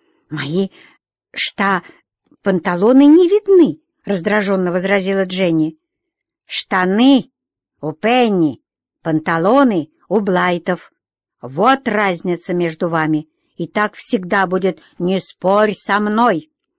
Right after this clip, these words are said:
К ужину в большой кухне собралась вся семья Пенни. Ди до сих пор не видела никого из них,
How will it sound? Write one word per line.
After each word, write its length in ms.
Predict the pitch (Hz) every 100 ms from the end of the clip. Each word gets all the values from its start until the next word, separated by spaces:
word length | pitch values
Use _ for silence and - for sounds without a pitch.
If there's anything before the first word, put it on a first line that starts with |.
| _ _ _ _ _ _ _ _ _ _ -
К 80 |
ужину 380 | 311 330 302 262
в 40 | 202
большой 440 | 214 214 - 214
кухне 460 | - 277 339 269 240
собралась 640 | - 180 170 170 202 254
вся 380 | - - 196 208
семья 500 | - 180 165 180 185 _
Пенни. 500 | 165 156 151 147 - _ _ _ _ _ _ _ _ _ _ _ _ _ _ _ _ -
Ди 260 | 175 262
до 180 | 226 254
сих 280 | 233 233 -
пор 180 | 254 220
не 160 | 220
видела 380 | 220 240 220 208
никого 480 | 214 214 226 240 285
из 220 | 170 151
них, 340 | 156 147 147